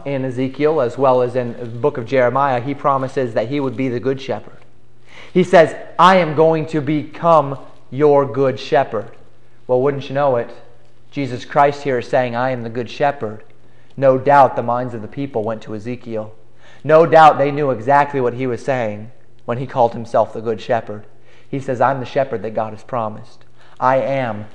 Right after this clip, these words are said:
the shepherd that will care for the sheep." And he says, "I've come in the right way." But Christ teaches here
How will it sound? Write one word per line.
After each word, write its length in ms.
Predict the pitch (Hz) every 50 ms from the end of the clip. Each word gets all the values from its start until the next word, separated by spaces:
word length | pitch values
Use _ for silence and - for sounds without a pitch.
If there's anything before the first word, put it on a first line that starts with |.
| - - -
the 80 | 120
shepherd 560 | 110 - - 143 131 - - 110 107 101 - - - - -
that 140 | 120 110 107
will 120 | 120 120
care 240 | - - 131 113 104
for 140 | - - 110
the 100 | 95 92
sheep." 420 | - - 131 120 107 110 - - - - - - - - -
And 80 | 120
he 60 | 120 110
says, 260 | 104 123 120 120 110
"I've 200 | 110 110 110 -
come 200 | - 127 117 117
in 160 | 117 110 101
the 80 | 98 98
right 260 | 98 101 104 104 -
way." 420 | 110 107 107 107 104 104 107 107 - - - - - - - - - - - - - - - - - - - - - - - - - - - - - - - - - - - - - - - - - - - - - - - - - - - - - - - - - - - - - - - - -
But 160 | 123 113 -
Christ 340 | - 151 143 135 127 - -
teaches 420 | - 165 160 - - 139 127 -
here 420 | - 120 113 110 107 110 123 -